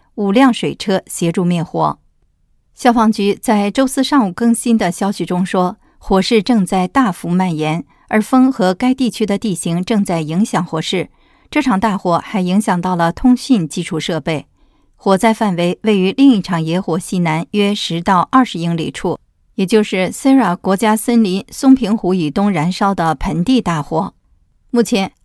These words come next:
Elwood 路以南的K三十一、K四十、K七十七、K七十三和K七十五区已经实施了强制疏散。Elwood 路以北的K九十三、K七十二、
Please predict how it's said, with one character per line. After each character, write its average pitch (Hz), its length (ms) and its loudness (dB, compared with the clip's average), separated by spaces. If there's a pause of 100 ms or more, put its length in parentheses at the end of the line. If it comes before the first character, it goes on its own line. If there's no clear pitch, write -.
(120)
Elwood 254 520 4
路 214 160 4
以 185 200 -2
南 185 240 0
的 196 160 2
K 202 280 -2
三 240 280 0
十 - 120 -8
一、 226 240 -2
K 262 240 -2
四 - 240 -2
十、 185 380 -4
K 196 260 -2
七 254 220 -4
十 208 160 -2
七、 - 400 -6
K 226 240 0
七 262 240 -2
十 254 100 0
三 277 280 4
和 185 240 0
K 220 260 -4
七 269 220 -2
十 277 80 -2
五 156 160 -4
区 208 340 -4 (240)
已 190 140 -2
经 226 180 4
实 180 180 -2
施 202 200 -2
了 175 180 0
强 180 260 -4
制 208 160 -4
疏 180 160 -4
散。 165 300 -2 (380)
Elwood 247 480 0
路 208 180 2
以 202 180 -2
北 165 280 -2
的 175 180 0
K 185 300 -2
九 180 200 -2
十 185 140 -2
三、 254 320 2 (140)
K 196 200 2
七 208 160 -4
十 196 140 -2
二、 196 240 -2